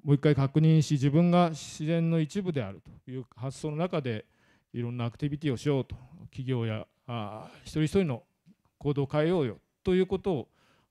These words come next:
を今、あの、力強く、えー、進めようとしております。森里川のいう言葉で今象徴しておりますけれども、言ってみますと、自然生命、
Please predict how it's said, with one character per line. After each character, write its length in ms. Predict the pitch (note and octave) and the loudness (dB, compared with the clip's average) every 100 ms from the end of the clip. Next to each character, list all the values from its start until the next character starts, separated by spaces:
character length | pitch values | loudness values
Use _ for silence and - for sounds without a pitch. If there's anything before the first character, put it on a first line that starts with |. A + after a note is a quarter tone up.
| - | -10
を 140 | A2+ | -8
今、 300 | A2 G#2+ F#2+ | -6 -6 -8
あ 100 | G2+ | -8
の、 360 | G2+ F#2+ F#2 F#2 G#2+ G2 G2 A2 - _ | -8 -6 -8 -12 -16 -18 -16 -16 -18 _
力 280 | - - A#2+ | -12 -4 -2
強 140 | A2 D#3+ | 0 0
く、 320 | D3+ A2+ - - | 2 2 -2 -12
え 380 | G#2+ F2+ F#2 F#2+ | -12 -12 -12 -14
ー、 40 | |
進 160 | A2 A#2 | -12 -6
め 60 | G2+ | -4
よ 60 | |
う 40 | G2+ | -4
と 80 | - | -6
し 80 | |
て 80 | - | -10
お 20 | |
り 60 | - | -14
ま 80 | - | -16
す。 160 | - _ _ _ _ _ _ _ _ _ _ _ _ _ _ _ _ _ _ _ - | -20 _ _ _ _ _ _ _ _ _ _ _ _ _ _ _ _ _ _ _ -8
森 120 | C3 | -6
里 200 | C#3 C3+ | -4 -4
川 220 | C#3 C3+ | -4 -4
の 720 | B2+ D#3 D3 - G#3+ D3 B2+ C3+ | -4 -4 -4 -8 -6 -4 -2 0
い 180 | D#3 | 0
う 80 | D#3 - | 0 -2
言 220 | - F3+ | -2 0
葉 220 | F3 E3+ | 2 0
で 220 | D#3+ F#3+ | 0 0
今 180 | F3 C3+ | 0 -2
象 160 | A2+ C3+ | -6 -6
徴 140 | C#3+ | -6
し 60 | B2+ | -4
て 60 | |
お 60 | D3+ | -2
り 60 | D#3+ | -2
ま 120 | F#3 | -4
す 80 | - | -4
け 100 | C#3 | -4
れ 20 | |
ど 60 | C#3+ | -2
も、 240 | F3 C3+ _ _ _ _ _ _ _ - - _ _ _ _ _ _ _ - | -4 -6 _ _ _ _ _ _ _ -20 -20 _ _ _ _ _ _ _ -4
言 160 | C#3+ | -4
っ 20 | C#3+ | -4
て 180 | - | -2
み 80 | E3 | 0
ま 60 | F#3+ | 0
す 80 | - | 0
と、 160 | D3 | 0
自 180 | C3 C3+ | -2 -6
然 260 | C#3+ C#3 C3+ | -4 -4 -2
生 200 | D3+ C#3 | 0 0
命、 240 | B2+ G#2 | -2 -4